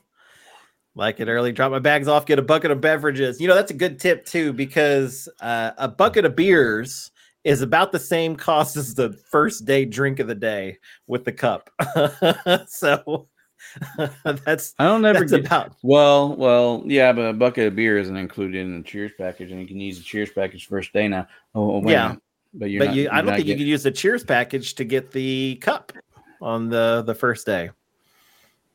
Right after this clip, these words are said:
Speaker 1: So
Speaker 2: Can you not?
Speaker 1: I don't think so.
Speaker 2: I don't know. I've never got, I, I've never been sailed out of a place that used the Cheers package on the first day until Miami, because when we went out of,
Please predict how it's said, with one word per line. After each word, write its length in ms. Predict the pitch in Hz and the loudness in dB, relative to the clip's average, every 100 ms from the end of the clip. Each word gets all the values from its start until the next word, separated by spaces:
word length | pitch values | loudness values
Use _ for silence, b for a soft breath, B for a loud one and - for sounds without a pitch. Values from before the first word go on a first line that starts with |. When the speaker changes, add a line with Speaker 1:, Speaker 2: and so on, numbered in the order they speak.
| _ _ 196 139 | _ _ -20 -16
Speaker 1:
So 520 | - 104 90 82 80 | -8 -4 -2 -4 -4
Speaker 2:
Can 160 | 131 147 | 2 4
you 80 | 190 | 4
not? 300 | 220 294 - _ _ _ - | 4 2 -2 _ _ _ -10
Speaker 1:
I 100 | 117 | -8
don't 140 | 196 | -4
think 180 | 160 - | -4 -4
so. 260 | 113 90 87 | -4 -4 2
Speaker 2:
I 80 | 143 | 2
don't 180 | 185 | 4
know. 140 | 156 160 | 4 6
I've 160 | 135 156 | 4 6
never 300 | 156 147 135 | 4 4 2
got, 220 | 135 131 | 2 2
I, 220 | 131 135 | 2 2
I've 60 | 131 | 2
never 640 | 139 135 123 113 - - - - 127 | 2 2 2 0 -6 -10 -12 -10 -4
been 680 | 113 135 135 127 - - - _ - - | 2 4 4 0 -8 -8 -12 _ -14 -10
sailed 340 | - 131 123 | 2 4 6
out 140 | 120 131 | 4 2
of 60 | |
a 80 | 113 | -2
place 580 | 98 110 98 98 - - b b b b b - | -4 -2 0 -2 -8 -18 b b b b b -2
that 160 | 104 | 0
used 460 | 107 107 104 - - _ 104 98 | 0 -2 -2 -8 -20 _ -16 -12
the 100 | 95 | -10
Cheers 320 | - 120 110 107 | -6 -2 -2 2
package 320 | 107 104 101 | 2 2 -2
on 100 | 101 | -4
the 60 | 92 | -4
first 260 | 110 104 - | -4 -2 0
day 220 | 113 117 | 0 0
until 280 | 101 104 98 | -2 -4 -4
Miami, 520 | 92 101 117 92 95 - | -2 -2 -2 -4 -8 -12
because 320 | - 101 95 110 _ _ _ _ - - | -6 -6 -6 -14 _ _ _ _ -20 -12
when 160 | 120 117 | -4 0
we 100 | 120 | 2
went 160 | 127 127 | 2 2
out 140 | 127 | 2
of, 120 | 113 | -2